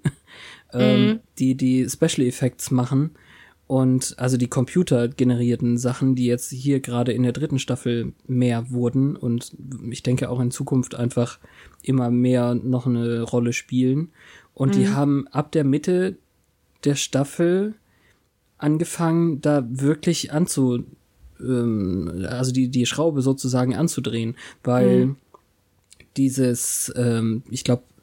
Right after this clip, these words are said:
Speaker 1: nee, Ma-, Makida ist der, ähm, der Schlangenmann gewesen, ne? Der war noch praktische Effekte mit ganz wenig C G I.
Speaker 2: Ja, das war das in
Speaker 1: Ähm,
Speaker 2: der, äh, Verbindung.
Speaker 1: das war das andere.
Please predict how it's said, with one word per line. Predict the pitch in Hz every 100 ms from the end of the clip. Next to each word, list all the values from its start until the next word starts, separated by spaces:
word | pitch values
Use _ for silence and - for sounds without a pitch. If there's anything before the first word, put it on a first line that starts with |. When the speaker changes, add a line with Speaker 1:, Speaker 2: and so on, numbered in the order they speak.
| _ _ _ _ _ _ _ _ _
Speaker 1:
nee, | 131 127
Ma-, | 127 127 127
Makida | 127 - 165 170 170
ist | 151 143 -
der, | 135 131 131 127 127 127 127 127
ähm, | 123 123 123 120 117
der | -
Schlangenmann | - 135 127 123 123 120 120 120
gewesen, | 117 117 117 120 120
ne? | 131 143
Der | 131 131
war | 127
noch | 127 127
praktische | - 135 - 139 135
Effekte | 123 - 135 - 123
mit | 123 127
ganz | 123 127 -
wenig | 120 117 117 -
C | - 120
G | - 110
I. | 113 113 - - -
Speaker 2:
Ja, | 185 196
das | 190 185
war | 202
das | 196 190
in |
Speaker 1:
Ähm, | 185
Speaker 2:
der, | 185 180 180
äh, | 180 175 175 170
Verbindung. | 180 190 185
Speaker 1:
das | 175
war | 127
das | 123 -
andere. | 123 123 120